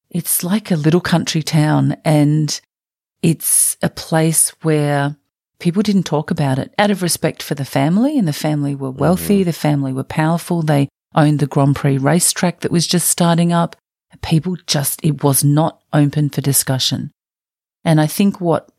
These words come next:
Speaker 1: my book did five years later is it started people talking again. And then the podcast, big time,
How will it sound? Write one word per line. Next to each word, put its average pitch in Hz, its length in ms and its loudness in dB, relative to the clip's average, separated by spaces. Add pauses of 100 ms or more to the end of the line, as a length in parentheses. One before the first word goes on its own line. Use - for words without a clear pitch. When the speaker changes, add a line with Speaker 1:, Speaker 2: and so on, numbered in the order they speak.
Speaker 1:
my 147 240 4
book 151 340 -4
did 135 460 -4
five 156 400 2
years 147 240 0
later 123 480 -2
is 143 140 0
it - 100 -4
started 143 440 2
people 139 300 -2
talking 139 480 0
again. 127 520 -2 (520)
And 151 180 2
then 147 220 2
the 139 80 -2
podcast, - 920 -2 (720)
big 135 240 0
time, 135 400 2